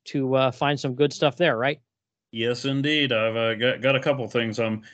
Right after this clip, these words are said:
Speaker 2: trying to narrow down for the topic.
Speaker 1: Yeah, yeah. Can't wait for that. It's, it's, it feels like it's been a long time since we did one. It really hasn't been that long, but it feels like it's been a long time. So I'm really looking forward to that one myself. And, uh, like I said, I'm not gonna give away what the subject is 'cause,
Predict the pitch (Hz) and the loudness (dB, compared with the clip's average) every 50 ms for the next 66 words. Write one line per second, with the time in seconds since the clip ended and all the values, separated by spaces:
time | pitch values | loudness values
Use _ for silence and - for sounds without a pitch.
0 | - - _ _ _ - 131 131 120 117 113 117 117 117 113 110 107 113 110 107 | -20 -20 _ _ _ 0 0 2 2 2 2 4 4 4 4 4 4 4 2 2
1 | 107 104 - 113 104 101 95 - 104 95 92 92 90 87 - - _ _ _ _ | 0 -4 -4 -6 -8 -6 -6 -4 -6 -4 -6 -8 -12 -14 -14 -20 _ _ _ _
2 | _ _ _ _ _ _ _ 104 117 120 123 120 117 113 113 113 107 104 - - | _ _ _ _ _ _ _ -6 -4 -2 -2 -2 -2 -2 -2 -4 -4 -6 -6 -2
3 | 131 139 147 135 135 127 120 - - 123 117 110 110 123 117 - - - 139 - | -2 -2 -2 0 -2 -4 -4 -4 -4 -4 -2 -2 -4 -6 -8 -10 -6 -6 -6 -6
4 | - - 160 - - 208 233 220 180 214 208 160 160 156 139 160 175 170 151 156 | -4 -10 -10 -6 2 2 2 4 4 2 2 2 0 -2 0 0 2 2 2 0
5 | 156 151 147 - - 151 143 135 - 151 139 - _ 139 123 135 156 165 151 156 | 0 -2 -4 -6 -6 -6 -6 -6 -10 -14 -14 -14 _ -12 -6 -6 -6 -6 -4 -6
6 | 151 139 135 151 165 247 277 277 277 226 226 262 262 254 262 247 214 262 254 254 | -6 -8 -8 _ -8 -6 -6 -4 -6 -6 -6 -6 -6 -6 -8 -10 -10 -10 -12 -10
7 | 254 240 233 240 247 254 240 202 147 127 - - 151 143 131 127 127 120 123 120 | -14 -10 -10 -10 -10 -12 -14 -16 -16 -16 -10 -6 -6 -6 -4 -6 -8 -8 -8 -14
8 | - _ 135 123 117 110 110 113 113 107 _ 123 113 107 104 - - 110 107 110 | -16 _ -14 -14 -14 -12 -14 -14 -14 -12 _ -8 -8 -8 -10 -8 -8 -6 -2 -2
9 | 120 131 131 131 127 123 123 120 117 - 127 107 - 127 123 120 113 113 123 117 | -2 -2 0 0 -2 0 -2 -2 -6 -10 -12 -10 -6 -4 -2 -2 -4 -6 -8 -10
10 | 113 117 117 120 113 110 110 113 - - 120 113 110 107 - _ 117 110 107 104 | -10 -10 -10 -14 -16 -14 -14 -12 -8 -6 -6 -4 -4 -6 -8 _ -16 -16 -16 -14
11 | 101 104 104 104 104 104 104 101 - 107 - - 101 98 107 143 165 165 175 165 | -12 -10 -10 -8 -10 -10 -12 -12 -10 -10 -10 -10 -12 -4 2 2 2 4 2 0
12 | 160 156 160 156 160 165 165 156 160 156 - - 175 165 156 170 151 - - 170 | 2 2 2 4 6 4 4 4 0 -4 2 2 2 4 4 0 -2 0 2 2
13 | 165 151 - - - 127 120 117 - | 2 2 -2 -8 -8 -8 -8 -8 -10